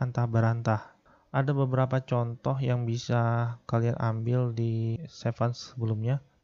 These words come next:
yaitu cobalah kalian melatih timnas, timnas San Marino, di mana dulu ada salah satu admin dari I D F melakukan c-, membawa timnas San Marino baik dari sisi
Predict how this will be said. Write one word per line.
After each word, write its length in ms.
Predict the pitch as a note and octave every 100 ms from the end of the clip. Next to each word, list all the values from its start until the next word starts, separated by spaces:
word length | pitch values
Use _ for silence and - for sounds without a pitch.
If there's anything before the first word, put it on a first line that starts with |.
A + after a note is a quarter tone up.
| _ _
yaitu 880 | C#3+ B2 C#3+ C3 - D#3+ E3 D#3+ D#3+ - _ - - - -
cobalah 400 | A#2+ A#2+ C3 B2
kalian 320 | - A#2+ A#2+ A#2+
melatih 640 | A#2 A#2 - - B2 A#2+ - _ _ _ -
timnas, 640 | B2+ B2 B2 C3 - - _ _ - - - - - _ -
timnas 400 | C3 C3+ C#3+ -
San 160 | C3 C3
Marino, 420 | C3+ D3 C3+ G2+ - - -
di 160 | B2+
mana 320 | B2 B2 C3+ D3
dulu 320 | C3 C3 C#3+
ada 480 | B2 B2+ B2+ B2+ B2+
salah 240 | B2 B2
satu 160 | A#2+ A#2+
admin 320 | B2 B2 A#2+
dari 180 | A#2 -
I 60 |
D 160 | A#2 A#2
F 80 | C#3
melakukan 1040 | B2 B2 B2 A#2+ A#2+ B2 - D3 D3+ D3+
c-, 80 | - -
membawa 560 | C3 B2+ B2+ C#3+ D#3
timnas 480 | - C3+ C3+ D3 D3
San 240 | - C3
Marino 560 | C3+ C3 B2+ B2+ C3 D#3+
baik 400 | B2+ B2 A#2+ A#2+ C3+
dari 320 | B2 A#2+ A#2+
sisi 560 | A#2 A#2+ A#2+ - A#2